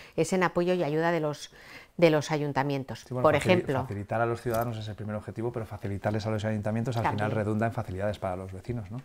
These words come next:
Speaker 1: Claro, porque los ayuntamientos necesitan de la colaboración de la Diputación para prestar los servicios que les son propios en las mejores condiciones posibles. Eso va desde cosas muy tangibles, como pueden ser líneas de ayudas, que ya las hemos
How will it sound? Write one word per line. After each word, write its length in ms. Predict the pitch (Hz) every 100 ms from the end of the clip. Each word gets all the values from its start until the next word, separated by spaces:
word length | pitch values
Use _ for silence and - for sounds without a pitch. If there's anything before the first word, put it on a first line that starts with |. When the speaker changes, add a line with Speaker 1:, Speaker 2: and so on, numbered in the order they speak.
| -
Speaker 1:
Claro, 300 | - 160 147 - - -
porque 240 | 170 170
los 160 | 151 165
ayuntamientos 760 | 160 156 170 185 190 220 214
necesitan 460 | 175 - 190 208 202
de 60 |
la 100 | 190
colaboración 520 | 180 165 160 151 185
de 60 | 190
la 80 | 190
Diputación 600 | 190 196 190 - 208 214 - - -
para 220 | 170 156
prestar 340 | 151 139 214
los 140 | 202 175
servicios 420 | 165 165 214 220
que 100 | 180
les 120 | 143
son 220 | - 196
propios 360 | 196 196 202 214
en 60 | 185
las 140 | 165
mejores 320 | 143 160 175
condiciones 500 | - 170 147 170 185
posibles. 560 | - 139 160 147 - - - - - - - - _ _ _
Eso 320 | 208 214 226 214
va 160 | 190
desde 800 | 165 160 151 156 151 151 147 143 - _ - -
cosas 280 | 175 185 180
muy 160 | 185
tangibles, 560 | 185 175 170 214 180 165
como 160 | 151
pueden 240 | 127 156 160
ser 180 | 185 160
líneas 320 | 160 165 156
de 60 |
ayudas, 540 | 165 175 185 120 - - - - -
que 120 | - 131
ya 100 | 135
las 160 | 135
hemos 180 | 156